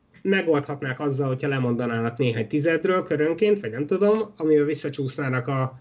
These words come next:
a középmezőnybe valahova. Viszont ha erre nem hajlandóak, akkor,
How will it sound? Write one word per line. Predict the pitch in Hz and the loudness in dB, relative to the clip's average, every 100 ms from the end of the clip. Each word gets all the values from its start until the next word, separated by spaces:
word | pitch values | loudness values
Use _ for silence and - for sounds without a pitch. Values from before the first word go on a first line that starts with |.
| _ _ - | _ _ -6
a | 139 | -4
középmezőnybe | 135 - 147 156 156 175 185 190 185 | -2 2 2 2 0 -2 2 2 0
valahova. | 185 190 190 190 208 202 - _ _ | -2 -4 -2 0 0 -2 -12 _ _
Viszont | 175 190 202 202 - - - - | -6 2 2 2 -2 -18 -20 -6
ha | 190 180 180 - - | -4 -2 -4 -12 -4
erre | 214 220 | 0 2
nem | 247 247 | 2 0
hajlandóak, | 151 151 156 160 170 180 190 | 0 -2 0 0 0 0 -2
akkor, | 202 190 190 | -4 -6 -6